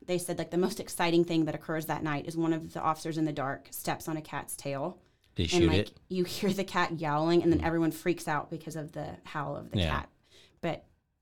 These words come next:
Speaker 1: other than that, nothing. They don't find anything. There's no evidence of these men or of this.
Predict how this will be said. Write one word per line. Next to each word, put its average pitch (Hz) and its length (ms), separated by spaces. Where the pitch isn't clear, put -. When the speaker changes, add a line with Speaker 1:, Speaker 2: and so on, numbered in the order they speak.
Speaker 1:
other 170 180
than 156 120
that, 151 140
nothing. 151 720
They 165 80
don't 156 180
find 208 300
anything. 196 880
There's 156 340
no 160 560
evidence 160 720
of 151 340
these 147 300
men 208 380
or 151 420
of 156 300
this. - 480